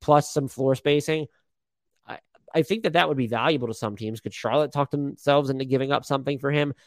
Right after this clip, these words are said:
I do think a lot of teams might be interested in him as a backup if you were to get into the, you know, you're not gonna get anything major from Boston or even Sacramento, who could kinda use a different, uh, look at the, at the big man spot.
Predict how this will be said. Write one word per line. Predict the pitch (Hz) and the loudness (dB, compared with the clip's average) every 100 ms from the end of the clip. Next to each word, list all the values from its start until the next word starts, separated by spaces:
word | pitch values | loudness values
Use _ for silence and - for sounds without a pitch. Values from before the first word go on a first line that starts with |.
| _ - | _ 2
I | |
do | 170 | 4
think | 147 | 4
a | |
lot | 131 135 151 | 4 4 4
of | |
teams | 151 156 131 | 0 -4 -2
might | 135 | -4
be | 131 | -4
interested | 123 - 135 | -6 -6 -6
in | 120 | -4
him | 123 | -6
as | 120 | -6
a | 101 | -6
backup | 101 110 - 135 127 | -2 -2 2 4 4
if | 113 | -2
you | 113 | -4
were | 113 | -4
to | |
get | 107 113 | 0 0
into | 110 98 113 104 | 0 -4 -4 -2
the, | 98 92 - _ _ | -2 -2 -8 _ _
you | 139 | -6
know, | 113 | -4
you're | 131 | -2
not | 143 | 0
gonna | 131 | 2
get | 127 | 4
anything | 127 120 113 | 4 2 2
major | 113 110 | 0 0
from | 107 107 | -4 -4
Boston | 95 90 - - 85 | -2 -2 -4 -12 -6
or | |
even | 110 120 | -4 -4
Sacramento, | 123 131 117 110 107 90 | -2 -2 -2 -4 -2 -2
who | 98 | -6
could | 101 | -6
kinda | 107 101 | -4 -2
use | 101 98 | -4 -4
a | |
different, | 95 104 - 98 - _ _ _ | -4 -4 -2 -6 -6 _ _ _
uh, | - - | -8 -8
look | 151 123 107 _ _ | 0 0 0 _ _
at | 117 | -4
the, | - - | -4 -4
at | 113 110 | -4 -2
the | |
big | 104 107 | 0 0
man | 104 90 | 0 -4
spot. | 92 107 107 110 | -4 -2 -2 -2